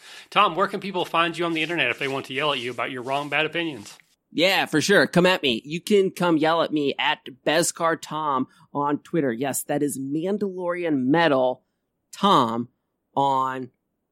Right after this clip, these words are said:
Speaker 2: Twitter. Or you can find me on our Discord.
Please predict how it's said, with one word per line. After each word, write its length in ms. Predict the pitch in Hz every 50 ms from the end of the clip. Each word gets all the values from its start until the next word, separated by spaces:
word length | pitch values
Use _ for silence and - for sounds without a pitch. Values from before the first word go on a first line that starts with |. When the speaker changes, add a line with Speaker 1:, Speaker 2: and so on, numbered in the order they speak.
| _ -
Speaker 2:
Twitter. 360 | - - 202 160 117 - - _ _ _ _ _ _ _
Or 140 | - 123 127
you 80 | 135 131
can 160 | - 143 131
find 360 | - - 147 147 147 147 147 151
me 180 | 156 156 151 147
on 300 | 117 107 110 139 143 151
our 160 | 151 151 131
Discord. 880 | - _ 131 143 147 - - - - 117 98 67 82 71 - 57 _